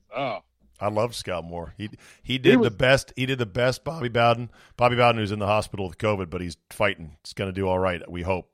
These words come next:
Speaker 2: But, uh, he did the best Bobby Bowden where I've got him on tape. Remember, remember the quarterback <laughs> who was betting on games against th-, his own team?
Speaker 1: Yes, I
Speaker 2: S-,
Speaker 1: do.
Speaker 2: McPherson,
Speaker 1: Yes.
Speaker 2: I believe.
Speaker 1: Yes.
Speaker 2: <laughs>
Speaker 1: Yes.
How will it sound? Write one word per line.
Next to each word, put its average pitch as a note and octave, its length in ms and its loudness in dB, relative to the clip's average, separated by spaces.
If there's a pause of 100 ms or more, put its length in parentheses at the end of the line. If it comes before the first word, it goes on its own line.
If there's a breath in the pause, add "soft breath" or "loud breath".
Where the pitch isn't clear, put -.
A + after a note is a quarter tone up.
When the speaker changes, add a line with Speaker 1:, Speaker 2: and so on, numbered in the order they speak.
Speaker 2:
But, F2+ 240 -8
uh, F#2 180 2 (240 loud breath)
he C#3 140 -2
did D3 140 2
the B2 60 0
best B2 560 0
Bobby A#2 240 4
Bowden A2+ 360 2
where G#2+ 100 0
I've G2+ 160 -2
got A2+ 240 0
him A2 320 -4 (100)
on G2+ 200 -4
tape. G#2+ 400 -2 (340 soft breath)
Remember, C3 380 2
remember C#3 240 2
the D3 80 0
quarterback C3+ 680 2
<laughs> - 120 -6
who C#3 80 0
was A2+ 140 0
betting A#2+ 360 0
on A2 180 0
games A2+ 400 -4 (100)
against G#2+ 680 -4 (680)
th-, G#2 220 -10
his A2+ 160 2
own A#2 220 2
team? A#2+ 400 -2 (800)
Speaker 1:
Yes, G3+ 280 2
I A3+ 120 2
Speaker 2:
S-, G#3+ 120 0
Speaker 1:
do. D4+ 300 0
Speaker 2:
McPherson, C3+ 760 2
Speaker 1:
Yes. - 300 0 (160)
Speaker 2:
I A#2 120 2
believe. A#2+ 240 2
Speaker 1:
Yes. D#4 360 0 (160)
Speaker 2:
<laughs> - 380 -8
Speaker 1:
Yes. B3+ 420 -4